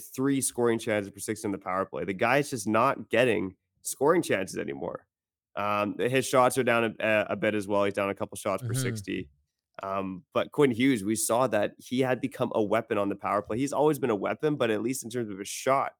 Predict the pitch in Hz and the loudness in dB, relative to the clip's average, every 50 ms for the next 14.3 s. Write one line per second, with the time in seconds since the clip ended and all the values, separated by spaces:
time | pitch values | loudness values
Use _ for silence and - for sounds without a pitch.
0 | _ - 117 117 127 143 123 117 110 110 113 120 135 135 131 131 - - - - | _ -10 -8 -6 -2 0 0 0 2 2 2 2 2 2 0 -2 -2 -6 -8 -4
1 | - 104 107 104 - - 104 101 104 101 98 101 98 - - 92 - 113 110 113 | -2 -2 -2 -2 -2 -2 0 0 0 -2 -2 -6 -6 -8 -10 -8 -4 -2 0 0
2 | 113 101 98 92 90 - 95 92 92 95 - _ _ _ _ _ _ _ _ _ | 0 0 0 -2 -4 -4 -4 -4 -4 -6 -10 _ _ _ _ _ _ _ _ _
3 | _ _ - 101 101 98 98 98 92 87 - _ 120 113 113 107 131 151 - - | _ _ 0 2 2 4 2 2 0 -2 -4 _ -4 -2 0 0 0 0 -2 0
4 | - 117 127 139 123 - 98 - - 117 131 117 90 92 98 101 107 123 - 120 | 0 0 0 0 -4 -6 -8 -2 2 2 2 2 2 0 -4 -6 -6 -6 -4 -4
5 | 110 123 - - 110 110 107 104 101 98 - - 113 117 - - - _ _ _ | -4 -4 -4 -2 -2 0 0 0 -2 -2 -2 0 0 0 0 -2 -6 _ _ _
6 | _ _ _ _ - - 120 123 127 - - 117 127 127 120 120 123 123 101 101 | _ _ _ _ -8 -6 -4 -4 -2 0 2 4 4 4 4 2 2 2 -2 -4
7 | - - 110 123 113 87 92 - 107 123 135 110 67 50 - - - - 104 92 | -4 -2 -2 -2 -2 -4 -4 -2 0 2 2 2 0 -2 -6 -10 -8 -4 -2 -2
8 | 90 87 - _ _ _ _ _ _ _ _ _ _ _ - - 104 107 - 156 | -2 -4 -6 _ _ _ _ _ _ _ _ _ _ _ -10 -10 -6 -2 0 0
9 | 147 156 - _ _ _ _ _ _ _ _ _ _ _ _ _ - 123 127 151 | -2 -2 -8 _ _ _ _ _ _ _ _ _ _ _ _ _ -2 2 4 4
10 | 175 160 - - 151 143 143 131 127 - - 117 117 113 - 113 107 98 90 101 | 4 4 4 4 4 4 4 2 0 0 0 2 2 0 0 -4 -4 -4 -4 -4
11 | 107 - 117 113 113 117 120 139 151 151 - 113 - - 113 117 113 117 107 - | -2 0 0 0 2 2 0 0 -2 -6 -8 -6 -2 -2 -2 -2 -2 -4 -4 -4
12 | - 98 107 107 104 113 101 - _ - 98 101 104 - 117 113 127 131 110 104 | -4 -4 -4 -2 -2 -4 -4 -4 _ -2 -2 -2 -2 0 0 0 0 0 0 -2
13 | - 110 107 104 107 110 101 90 104 92 98 98 95 - - 95 95 - - 98 | 0 -2 -2 -2 -2 -4 -2 -2 -2 -2 -2 -4 -4 -4 -6 -6 -6 -6 -6 -6
14 | 90 95 95 98 113 131 | -6 -4 -2 0 0 -2